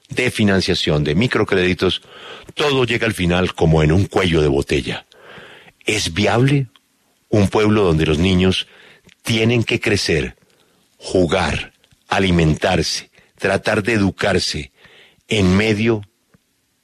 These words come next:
de las infecciones, en medio del abandono,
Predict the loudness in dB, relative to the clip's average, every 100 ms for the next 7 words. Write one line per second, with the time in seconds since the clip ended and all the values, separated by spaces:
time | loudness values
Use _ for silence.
0 | _ _ _ -4 -2 0 0 0 0 -4
1 | -2 2 4 2 -2 -10 _ _ _ 0
2 | 2 2 0 0 0 0 -2 -4 -2 2
3 | 2 0